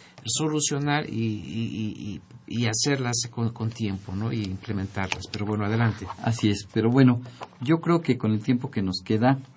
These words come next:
Speaker 2: yo quisiera, eh, pues agradecerles. Me voy a adelantar un poquito al cierre del programa. No sé si quieran algún comentario final sobre el tema tratado.
Speaker 1: Pues por mi parte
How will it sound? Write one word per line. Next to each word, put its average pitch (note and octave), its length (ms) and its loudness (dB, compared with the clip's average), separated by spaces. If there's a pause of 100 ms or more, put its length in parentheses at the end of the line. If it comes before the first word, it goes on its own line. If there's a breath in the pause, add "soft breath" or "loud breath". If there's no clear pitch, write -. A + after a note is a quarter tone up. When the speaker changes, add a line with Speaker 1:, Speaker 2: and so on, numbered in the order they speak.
(360 soft breath)
Speaker 2:
yo A#2 220 2
quisiera, A2 680 2 (140)
eh, F2+ 400 2 (960)
pues F2 140 -14
agradecerles. G2 840 -4 (100)
Me G2+ 60 -4
voy G#2+ 120 2
a - 20 4
adelantar A#2 340 2
un A2+ 80 4
poquito A2 400 -4
al G2 80 2
cierre G#2+ 320 -2
del F#2 140 -2
programa. A2+ 500 2
No B2 140 4
sé A#2+ 100 -6
si A2+ 160 -6
quieran A#2 380 4 (560 loud breath)
algún C3+ 340 6
comentario B2 480 6
final A#2 520 4 (520)
sobre G2+ 240 -2
el F#2+ 60 -6
tema A2 240 6
tratado. A2 520 0 (1160 soft breath)
Speaker 1:
Pues A#2 180 -2
por A2+ 240 -6
mi A2+ 80 2
parte D3 800 -2